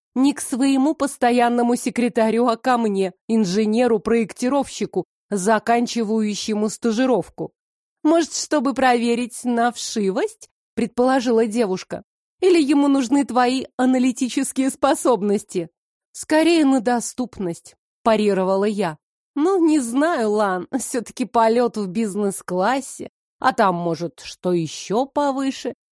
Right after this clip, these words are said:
Я б не упустила такой возможности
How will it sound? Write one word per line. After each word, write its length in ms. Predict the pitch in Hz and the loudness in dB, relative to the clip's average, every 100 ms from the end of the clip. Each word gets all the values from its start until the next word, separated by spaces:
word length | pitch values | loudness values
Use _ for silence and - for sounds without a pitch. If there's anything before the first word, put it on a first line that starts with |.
| _ | _
Я 200 | 269 269 | 0 2
б 80 | 233 | 4
не 100 | 277 | 4
упустила 720 | 277 294 349 359 - 269 269 | 2 2 0 -2 -2 0 0
такой 340 | 277 269 254 233 | 0 0 2 2
возможности 1040 | 233 226 233 240 269 269 262 - - 240 | 2 0 0 0 -2 -2 -4 -6 -10 -10